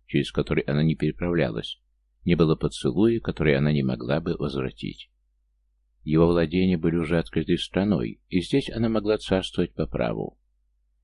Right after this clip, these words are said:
Ей нечего было от него ждать, кроме власти и надежного спокойного благополучия. И взгляд ее говорил: «Как знать, не захочется ли мне большего? А если я стану задыхаться в твоих объятиях? Если меня пресытит все,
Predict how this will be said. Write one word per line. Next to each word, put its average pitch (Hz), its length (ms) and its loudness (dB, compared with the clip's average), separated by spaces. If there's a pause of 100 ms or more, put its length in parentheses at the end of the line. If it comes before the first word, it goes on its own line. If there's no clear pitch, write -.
(120)
Ей 90 220 6
нечего 139 380 4
было 131 240 2
от 127 120 -4
него 127 220 0
ждать, 135 300 -4
кроме 127 300 -2
власти 113 460 0
и 113 140 -2
надежного 104 540 0
спокойного 92 600 0
благополучия. 82 920 -4 (840)
И 82 120 4
взгляд 95 420 0
ее 143 180 4
говорил: 123 500 0
«Как 120 220 -2
знать, 92 420 0
не 95 160 0
захочется 90 600 0
ли 67 140 2
мне 80 200 4
большего? 87 580 -2 (680)
А 73 120 0
если 73 280 2
я 71 80 2
стану 76 300 2
задыхаться 90 640 -2
в - 40 -6
твоих - 300 -4
объятиях? 82 640 -4 (420)
Если 85 260 2
меня 92 240 4
пресытит 101 540 -2
все, 123 380 0